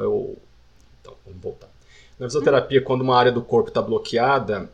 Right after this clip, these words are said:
Speaker 1: o, a, a forças compressivas, ou elas sobem, ou elas descem.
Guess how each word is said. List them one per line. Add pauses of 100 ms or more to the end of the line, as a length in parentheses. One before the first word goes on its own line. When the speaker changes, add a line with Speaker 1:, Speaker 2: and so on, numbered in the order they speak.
Speaker 1:
o,
a,
a
forças
compressivas,
ou
elas
sobem,
ou
elas
descem.